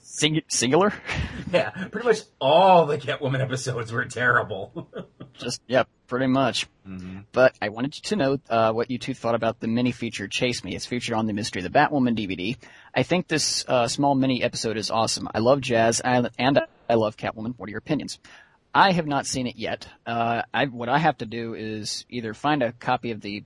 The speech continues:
Speaker 1: Mystery of the Batwoman D V D, 'cause I have, I, you know, I may or may not have downloaded, uh, the, uh, movie off of, uh,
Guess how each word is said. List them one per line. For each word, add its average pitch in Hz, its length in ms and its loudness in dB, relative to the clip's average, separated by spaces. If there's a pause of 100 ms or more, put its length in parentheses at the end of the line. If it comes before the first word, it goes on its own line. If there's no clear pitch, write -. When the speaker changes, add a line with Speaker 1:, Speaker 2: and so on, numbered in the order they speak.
Speaker 1:
Mystery 113 260 -8
of 107 60 -8
the - 80 -4
Batwoman 107 300 -6
D 101 120 -8
V 95 140 -8
D, 104 240 -4
'cause 117 180 -4
I 113 80 4
have, 131 480 4 (280)
I, 113 220 -2 (200)
you 110 140 -8
know, 98 80 -6
I 101 120 -2
may 120 280 0 (120)
or 113 80 -4
may 110 120 -4
not 110 120 -2
have 104 100 -8
downloaded, 110 540 -4
uh, 101 240 -2 (240)
the, 107 280 -2
uh, 101 140 0 (120)
movie 117 460 2 (200)
off 107 240 -2
of, 104 240 -6
uh, 92 300 0